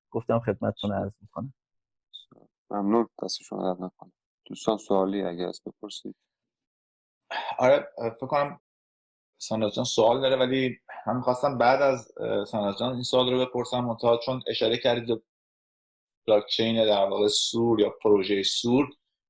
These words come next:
Speaker 3: یه مقدار توضیح می‌دید در موردش جناب زوجتی؟ اینکه چی هستش، چطوره اصلاً، چرا برای کسایی که در واقع در موردش اطلاع ندارن، اه،
Speaker 1: بله.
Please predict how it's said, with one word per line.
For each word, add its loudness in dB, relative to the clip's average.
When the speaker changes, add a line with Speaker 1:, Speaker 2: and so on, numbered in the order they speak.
Speaker 3:
یه 2
مقدار 4
توضیح 2
می‌دید 0
در 4
موردش -4
جناب 0
زوجتی؟ -6
اینکه -6
چی -2
هستش، 0
چطوره 2
اصلاً، 0
چرا 2
برای 4
کسایی -2
که 4
در 6
واقع 2
در 4
موردش -6
اطلاع 0
ندارن، 2
اه، -4
Speaker 1:
بله. 4